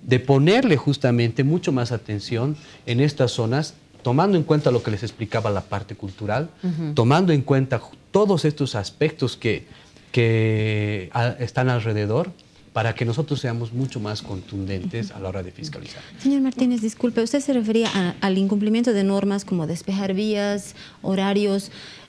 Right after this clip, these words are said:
Speaker 3: Hasta donde yo tengo entendido, y me corrige si estoy equivocada, lo que hay es una ley de actividades económicas y un proyecto de ley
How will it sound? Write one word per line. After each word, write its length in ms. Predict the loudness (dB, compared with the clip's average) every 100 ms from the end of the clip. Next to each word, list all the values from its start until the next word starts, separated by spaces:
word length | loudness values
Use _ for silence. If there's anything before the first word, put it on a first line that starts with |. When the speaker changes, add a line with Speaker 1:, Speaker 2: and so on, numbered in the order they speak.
| -4
Speaker 3:
Hasta 220 | -2 2
donde 180 | 2 4
yo 140 | 2 2
tengo 200 | 2 4
entendido, 480 | 4 4 4 4 4
y 160 | 2
me 200 | 2 2
corrige 340 | 2 2 2 2
si 120 | 0
estoy 180 | 2 0
equivocada, 680 | 2 0 2 2 2 0 2
lo 240 | 2 2
que 80 | 2
hay 320 | 2 2 0
es 120 | 0
una 200 | 2 2
ley 280 | 2 4 4
de 60 | 2
actividades 540 | 2 0 2 0 -2
económicas 680 | -2 0 2 2 2 0 0
y 180 | 0 2
un 100 | 2
proyecto 600 | 2 2 2 0 -2 0
de 120 | 0
ley 340 | 2 2 0